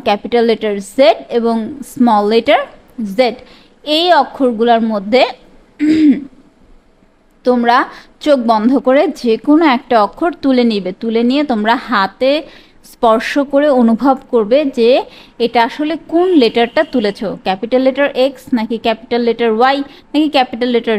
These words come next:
জেড নাকি স্মল লেটার এক্স নাকি স্মল লেটার ওয়াই নাকি স্মল লেটার জেড। যেইটা তোমরা অনুভব করবে সেইটা চোখ খুলে এই লাইনগুলোর মধ্যে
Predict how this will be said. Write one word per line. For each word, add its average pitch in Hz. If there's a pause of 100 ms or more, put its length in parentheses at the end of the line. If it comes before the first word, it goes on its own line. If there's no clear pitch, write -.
(100)
জেড 196 (200)
নাকি 330 (260)
স্মল 254
লেটার 302
এক্স 311
নাকি 247
স্মল 226
লেটার 262
ওয়াই 285 (360)
নাকি 381
স্মল 254
লেটার 208 (120)
জেড। 180 (680)
যেইটা 320
তোমরা 262
অনুভব 220 (140)
করবে 233 (200)
সেইটা 233 (120)
চোখ 220 (420)
খুলে 330 (560)
এই 359
লাইনগুলোর 220
মধ্যে 226